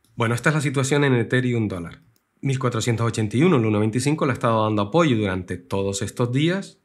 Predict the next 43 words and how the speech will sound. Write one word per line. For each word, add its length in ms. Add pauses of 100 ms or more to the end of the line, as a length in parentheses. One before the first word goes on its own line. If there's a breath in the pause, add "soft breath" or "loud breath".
(280)
Se 240
perdió 360
ayer 260
esta 180
referencia, 680
se 160
está 180
intentando 560
recuperar, 540
seguimos 400
cotizando 440
a 40
la 60
baja 420
y 160
ojos 320
y 40
atentos 540 (100)
porque 220
mientras 320
estemos 300
por 180
debajo 260
de 40
este 180
nivel, 320 (380 loud breath)
esto 140
es 60
serie 220
semanal, 460
no 80
ha 40
cerrado 380
evidentemente, 720
pero 240 (300 loud breath)
aquí 220
se 120
nos 120
está 200
dibujando, 540
ya 160
sabes, 320
una 380